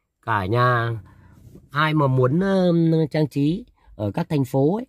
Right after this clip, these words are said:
mà cần phải có không gian xanh ở trong khu nhà của chúng ta hoặc là các cái phòng làm việc nhé. À, phòng làm việc, phòng ngồi nghỉ hoặc là sân vườn thì alo cho em nhé. Số lượng thì cực kỳ nhiều, giá thì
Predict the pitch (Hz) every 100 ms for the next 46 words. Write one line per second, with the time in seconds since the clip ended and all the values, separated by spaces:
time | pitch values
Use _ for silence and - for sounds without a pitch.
0 | - 127 113 127 127 123 117 104 90 -
1 | 110 123 165 151 151 156 - 165 160 135
2 | 92 139 143 135 _ _ _ _ - 143
3 | 143 123 107 98 117 120 147 143 131 127
4 | - 117 - 170 170 147 131 123 113 123
5 | 110 151 160 - _ _ _ _ _ _
6 | _ _ 120 117 120 131 131 131 131 131
7 | 131 131 131 131 127 - 123 123 117 127
8 | 117 - _ _ _ _ - 123 123 123
9 | 123 127 127 123 135 139 107 95 107 _
10 | _ _ _ - _ 120 127 131 127 123
11 | 175 175 180 160 147 143 147 - - -
12 | - - - - 120 147 160 151 147 147
13 | 156 - 143 151 175 160 120 113 135 -
14 | 127 127 127 107 - _ _ _ - 110
15 | 120 143 170 156